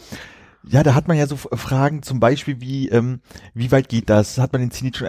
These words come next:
Und dann erstmal sechsundvierzig Optionen aufzählen, wo du denkst, so, selbst wenn einer sagt, ja, hier, das mit den Zenit wirklich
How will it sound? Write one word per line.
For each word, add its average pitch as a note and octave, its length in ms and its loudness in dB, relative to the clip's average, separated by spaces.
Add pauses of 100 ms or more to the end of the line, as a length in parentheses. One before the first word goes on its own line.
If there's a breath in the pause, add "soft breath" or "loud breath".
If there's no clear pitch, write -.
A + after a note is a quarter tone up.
Und A#2 140 -4
dann A#2+ 100 2
erstmal C3+ 260 0
sechsundvierzig D#3 540 -2
Optionen D#3 380 -2
aufzählen, C3 360 0
wo B2+ 40 0
du B2 80 0
denkst, B2 180 -2
so, A#2 140 -4
selbst A#2 200 0
wenn B2+ 140 0
einer C3+ 160 -2
sagt, C3 320 2 (360)
ja, A#2 200 4
hier, C#3 200 -2
das B2+ 160 -6
mit C3 80 -4
den C3+ 100 -2
Zenit C3+ 400 -2
wirklich - 360 0